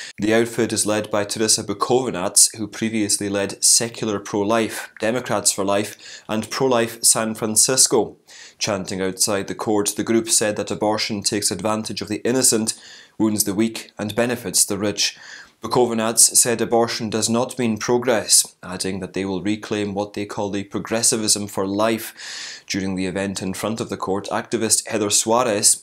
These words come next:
said that the outfit was created to break the stereotype that pro-life advocates are what she termed old white men.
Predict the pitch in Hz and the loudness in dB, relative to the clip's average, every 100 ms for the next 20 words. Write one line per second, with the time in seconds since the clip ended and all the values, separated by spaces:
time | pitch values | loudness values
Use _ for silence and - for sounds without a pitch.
0 | - - 92 90 87 90 95 - 92 - | -2 -4 -4 -6 -6 -4 -6 -6 -8 -6
1 | 90 87 - 98 98 104 95 - 98 - | -4 -4 -2 -2 -2 -2 -4 -4 -2 -2
2 | 104 104 101 - 107 110 104 - 95 - | -2 -4 -2 0 2 0 0 -4 -6 -6
3 | 85 - 110 104 98 92 110 123 117 101 | -10 -4 0 0 -2 -4 -4 -4 0 2
4 | - - - - - 101 104 - 151 147 | 2 0 -20 -10 -4 -4 -2 0 0 0
5 | 110 110 110 104 110 113 - - 98 95 | 0 -2 -2 0 0 -2 -6 -4 -4 -4
6 | - 101 104 113 92 | -6 -6 -4 -4 -6